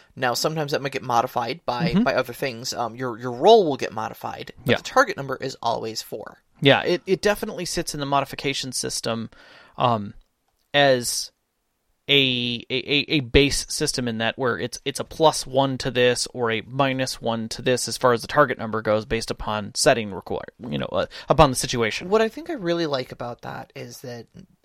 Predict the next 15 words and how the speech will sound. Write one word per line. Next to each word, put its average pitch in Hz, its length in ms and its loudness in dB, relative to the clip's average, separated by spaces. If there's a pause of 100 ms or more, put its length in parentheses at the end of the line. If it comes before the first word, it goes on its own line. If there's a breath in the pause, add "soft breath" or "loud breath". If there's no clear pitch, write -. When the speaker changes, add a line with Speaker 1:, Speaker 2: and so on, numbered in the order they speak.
(120)
Speaker 1:
uh, 50 180 -20 (380)
I, 160 120 -4
I 165 100 -6
think, 196 120 -8
you 175 140 2
know, 175 120 -2
a - 20 0
lot 190 180 -4
of 269 60 -8
times 185 260 -6
in 151 100 -8
D 143 180 -8
and 127 120 -10
D, 127 320 -8 (500 soft breath)
um, 123 460 -4